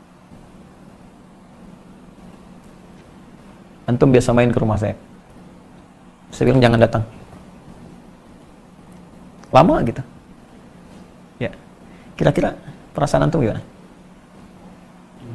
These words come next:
Hah? Bukan karena kangen, Anda pasti akan bertanya, "Saya salah apa?" Ya. Kamu gak usah ke rumah saya dulu deh.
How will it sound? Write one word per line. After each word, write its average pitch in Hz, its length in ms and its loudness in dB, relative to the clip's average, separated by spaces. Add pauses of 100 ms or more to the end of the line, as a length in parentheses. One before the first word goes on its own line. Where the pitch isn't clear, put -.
(440)
Hah? 123 100 -2 (2000)
Bukan 170 160 -2
karena 175 160 0
kangen, 175 320 0
Anda 185 160 -2
pasti 208 240 -6
akan 190 240 -2
bertanya, 196 400 -4
"Saya - 240 -4
salah 175 160 0
apa?" 175 160 -8 (1120)
Ya. - 160 -8 (1040)
Kamu 175 160 0
gak 170 160 2
usah 175 80 -4
ke 165 80 2
rumah 156 80 4
saya 156 160 0
dulu 170 160 -2
deh. 175 80 -6